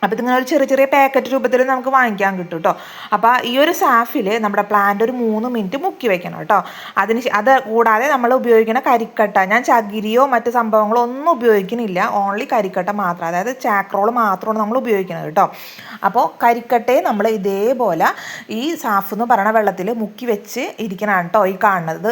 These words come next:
ഞാൻ മുക്കി വെച്ചിട്ടുണ്ടായിരുന്നതാണ്. ഒരു മൂന്ന് മിനിറ്റ് അതും നമ്മൾ വെള്ളത്തിൽ കഴുകി എടുത്തിട്ട് എടുത്ത് വെച്ചേക്കണ കരിക്കട്ടയാണത്. അതേപോലെ തന്നെ നമ്മുടെ പ്ലാന്റ് ഒരു മൂന്ന് മിനിറ്റ് വെള്ളത്തിൽ കിടക്കട്ടെ കേട്ടോ.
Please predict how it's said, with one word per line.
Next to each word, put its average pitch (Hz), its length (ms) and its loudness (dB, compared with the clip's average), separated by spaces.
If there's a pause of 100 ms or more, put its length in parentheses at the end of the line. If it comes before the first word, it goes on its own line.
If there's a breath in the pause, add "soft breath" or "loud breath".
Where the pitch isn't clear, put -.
ഞാൻ 240 160 -2
മുക്കി 233 240 -6
വെച്ചിട്ടുണ്ടായിരുന്നതാണ്. 214 880 0 (140)
ഒരു 208 180 -6
മൂന്ന് 220 300 -4
മിനിറ്റ് 226 300 0 (580 loud breath)
അതും 285 260 -2
നമ്മൾ 208 140 2 (120)
വെള്ളത്തിൽ 208 380 2
കഴുകി 208 320 0
എടുത്തിട്ട് 190 320 -2 (140)
എടുത്ത് 202 220 -6
വെച്ചേക്കണ 185 280 -4 (100)
കരിക്കട്ടയാണത്. 180 720 0 (440 loud breath)
അതേപോലെ 262 420 6
തന്നെ 214 180 -2
നമ്മുടെ 208 220 0
പ്ലാന്റ് 208 360 4
ഒരു 247 60 -2 (180)
മൂന്ന് 202 220 -4
മിനിറ്റ് 214 240 -4
വെള്ളത്തിൽ 202 320 0
കിടക്കട്ടെ 214 380 0
കേട്ടോ. 190 180 0